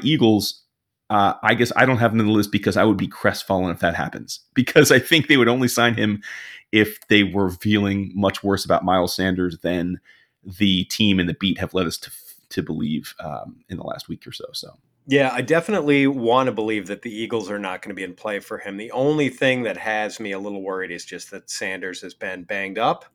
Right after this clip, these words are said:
Speaker 2: lately. Like,
Speaker 1: Mm-hmm.
Speaker 2: otherwise, I, I probably would not have even floated them as a name. Um, I guess the, the two, the only two I,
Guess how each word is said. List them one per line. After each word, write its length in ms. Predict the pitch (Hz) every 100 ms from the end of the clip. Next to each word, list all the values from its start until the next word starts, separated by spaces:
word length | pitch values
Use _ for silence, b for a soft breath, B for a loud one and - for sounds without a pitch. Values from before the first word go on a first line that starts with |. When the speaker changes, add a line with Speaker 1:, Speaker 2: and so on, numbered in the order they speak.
| _
Speaker 2:
lately. 440 | 156 175 180 185 - _ _ 120
Like, 140 | 113
Speaker 1:
Mm-hmm. 180 | - 135
Speaker 2:
otherwise, 560 | 139 131 123 127 120
I, 180 | 117 117 110
I 80 | 117
probably 680 | - 120 113 117 113 113
would 200 | 107 107
not 220 | 101 98
have 120 | 101 98
even 200 | 95 90
floated 460 | - 98 95 92
them 160 | 95 95
as 140 | 90
a 20 |
name. 400 | 95 95 98 104 b b b b 98
Um, 460 | 98 90 92 92 _ b b b
I 60 | 127
guess 240 | 127 156
the, 180 | - 147 -
the 100 | 131
two, 640 | 127 - 143 143 170 196 196 _
the 120 | 127 -
only 300 | 147 185 180
two 400 | 175 - 151 147
I, 140 | 107